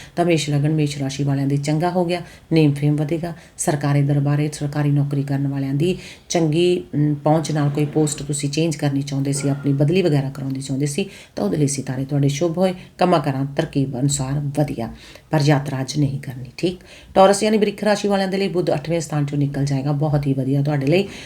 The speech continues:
ਥੋੜ੍ਹੀ ਦਿਮਾਗੀ ਪਰੇਸ਼ਾਨੀ ਘਟੇਗੀ, ਘਰ ਵਿੱਚ ਕਲੇਸ਼ ਤੇ ਜ਼ਿੱਦੀ ਜੇ ਹੋ ਗਏ ਸੀ ਤੁਸੀਂ, ਪੇਟ ਤੇ ਦੰਦਾਂ ਦੀ ਪ੍ਰੋਬਲਮ ਵੀ ਆਈ, ਕਿਸੇ ਨਾ ਕਿਸੇ ਤਰ੍ਹਾਂ ਦੇ ਹਸਪਤਾਲ ਦੇ ਚੱਕਰ ਲੱਗੇ, ਉਹ ਹੁਣ ਠੀਕ ਹੋ ਜਾਣਗੇ ਗੁਰੂ ਤੇ ਬ੍ਰਹਸਪਤ ਦੀ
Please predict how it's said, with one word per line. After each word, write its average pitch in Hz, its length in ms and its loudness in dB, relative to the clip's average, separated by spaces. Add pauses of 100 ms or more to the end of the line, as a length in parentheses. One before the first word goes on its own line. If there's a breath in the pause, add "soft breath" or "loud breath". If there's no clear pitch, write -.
ਥੋੜ੍ਹੀ 170 200 4
ਦਿਮਾਗੀ 147 360 4
ਪਰੇਸ਼ਾਨੀ 143 540 2
ਘਟੇਗੀ, 160 340 0
ਘਰ 160 440 -4
ਵਿੱਚ 139 180 -4
ਕਲੇਸ਼ 175 340 4
ਤੇ 180 100 -2
ਜ਼ਿੱਦੀ 143 320 2
ਜੇ 151 240 0
ਹੋ 147 100 4
ਗਏ 151 140 2
ਸੀ 160 140 -2
ਤੁਸੀਂ, 175 320 -2 (340 loud breath)
ਪੇਟ 170 200 6
ਤੇ 175 100 4
ਦੰਦਾਂ 143 300 4
ਦੀ 147 80 4
ਪ੍ਰੋਬਲਮ 147 440 0
ਵੀ 175 100 0
ਆਈ, 170 140 0
ਕਿਸੇ 147 280 -4
ਨਾ 147 80 0
ਕਿਸੇ 143 220 -4
ਤਰ੍ਹਾਂ 147 200 0
ਦੇ 143 100 2
ਹਸਪਤਾਲ 143 360 -2
ਦੇ 139 80 0
ਚੱਕਰ 151 320 -2
ਲੱਗੇ, 165 280 0 (280 loud breath)
ਉਹ 240 140 2
ਹੁਣ 196 200 2
ਠੀਕ 143 260 0
ਹੋ 165 100 4
ਜਾਣਗੇ 147 380 2
ਗੁਰੂ 147 360 0 (260 loud breath)
ਤੇ 156 60 0
ਬ੍ਰਹਸਪਤ 143 420 2
ਦੀ 160 360 0